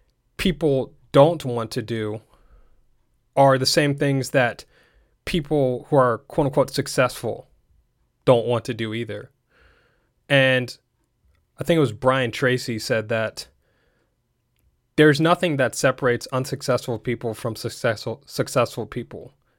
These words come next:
except that successful people just do the things that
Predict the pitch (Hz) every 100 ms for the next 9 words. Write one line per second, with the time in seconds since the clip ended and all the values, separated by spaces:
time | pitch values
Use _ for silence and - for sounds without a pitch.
0 | - 123 - 123 - 127 117 - - _
1 | _ _ - 143 151 143 143 - 139 -
2 | 123 113 107 _ _ _ _ - 139 -
3 | 123 139 123 - 131 120 - 117 107